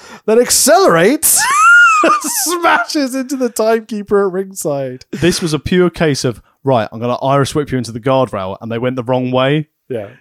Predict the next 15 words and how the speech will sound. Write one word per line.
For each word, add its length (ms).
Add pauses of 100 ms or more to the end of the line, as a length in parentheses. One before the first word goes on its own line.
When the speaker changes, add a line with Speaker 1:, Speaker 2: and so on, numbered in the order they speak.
Speaker 2:
So 240
instead 400
of 420
the 100
reversal 760
to 560
Speaker 1:
They're 120
just 180
bumping 380
the 100
steps. 680
Speaker 2:
Yeah, 160 (240)
exactly. 500 (140)
Speaker 1:
<laughs> 140
Speaker 2:
Where, 200